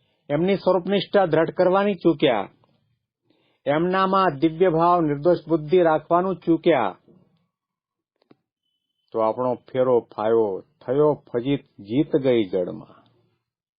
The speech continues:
ફરીથી જન્મ મરણના ચક્રાવામાં ભટકવાનો વારો આવશે. અવસર વારે વારે નહીં મળે.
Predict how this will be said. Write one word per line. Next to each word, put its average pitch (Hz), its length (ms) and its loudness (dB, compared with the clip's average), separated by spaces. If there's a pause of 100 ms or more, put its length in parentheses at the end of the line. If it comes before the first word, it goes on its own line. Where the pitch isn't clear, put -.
(880)
ફરીથી 175 340 0
જન્મ 143 360 0
મરણના 123 320 0
ચક્રાવામાં 117 680 -4
ભટકવાનો 117 560 -4
વારો 110 220 -2
આવશે. 120 520 -6 (1800)
અવસર 127 440 -2
વારે 120 280 0
વારે 123 240 2
નહીં 110 240 -4
મળે. 90 300 -4